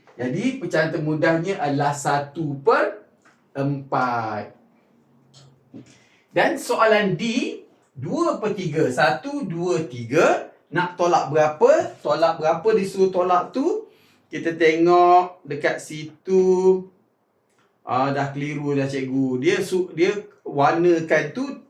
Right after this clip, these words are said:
tiga dekat dalam. Kat luar tu dia ka-, warnakan satu je. Okey? Jadi, cikgu ambil yang dalam lah. Iaitu tiga daripada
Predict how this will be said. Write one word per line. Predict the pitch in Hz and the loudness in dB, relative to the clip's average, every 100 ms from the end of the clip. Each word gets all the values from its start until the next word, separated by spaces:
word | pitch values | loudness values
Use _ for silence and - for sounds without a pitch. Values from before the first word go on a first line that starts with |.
| _ _ _ _ - | _ _ _ _ -16
tiga | 151 151 285 247 143 - - 139 | -12 -4 2 4 2 -2 -12 -12
dekat | 139 170 - | -4 -2 2
dalam. | 165 269 247 160 120 120 - | 2 4 4 2 -4 -6 -6
Kat | - - 330 | -4 -2 -2
luar | 190 359 - | 4 4 4
tu | 247 | 0
dia | 180 180 | -2 0
ka-, | 180 160 - | 0 0 0
warnakan | 156 165 170 170 190 277 349 - _ _ _ | 0 2 2 0 2 2 0 -8 _ _ _
satu | - 185 185 - 185 160 | -2 0 0 -4 -4 -4
je. | 135 156 143 131 120 - - | -2 2 4 2 0 -2 -8
Okey? | 135 233 - - - _ _ | 0 2 2 -2 -12 _ _
Jadi, | 127 147 170 | -6 -4 -2
cikgu | 151 165 | 2 4
ambil | 170 175 160 | 4 2 2
yang | 165 | 4
dalam | 180 180 262 | 4 4 2
lah. | - - _ _ _ - | 0 -6 _ _ _ -8
Iaitu | 139 156 139 - 247 262 | -6 -6 -8 -6 -6 -6
tiga | - 180 165 208 175 | -8 -8 -4 0 4
daripada | 160 160 160 165 170 165 | 4 2 0 -2 0 -2